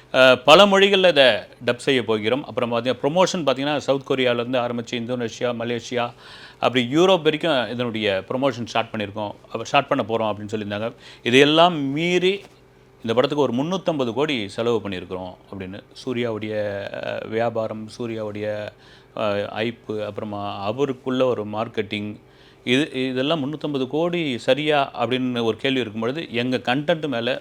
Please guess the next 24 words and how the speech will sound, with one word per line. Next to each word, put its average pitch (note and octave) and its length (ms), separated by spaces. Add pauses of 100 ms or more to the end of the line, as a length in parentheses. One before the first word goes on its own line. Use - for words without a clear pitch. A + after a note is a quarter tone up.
(160)
பெரிய A#2+ 220
நம்பிக்கை G#2 380
இருக்குங்க. E2+ 280 (420)
ஓகே, A#2 300
நம்ம A2+ 160
திரும்பவும் D3+ 360
சொல்றது G#2 380
என்னன்னா, F#2 340 (680)
நீங்க F#2 240
என்னதான் E3+ 440
ஒரு D#3+ 180
படத்துக்கு C3 460
பில்டப் B2+ 220
கொடுத்தாலும், G2+ 560
அதை G2+ 200
வந்து A#2 260
ஆஹா A#2 480
ஓஹோன்னு B2+ 480
கொண்டாடினாலும், A#2+ 580
அதில் G2 300
துள-, C3+ 320
தலையில D3+ 360
தூக்கி C3+ 360
வச்சு E3+ 520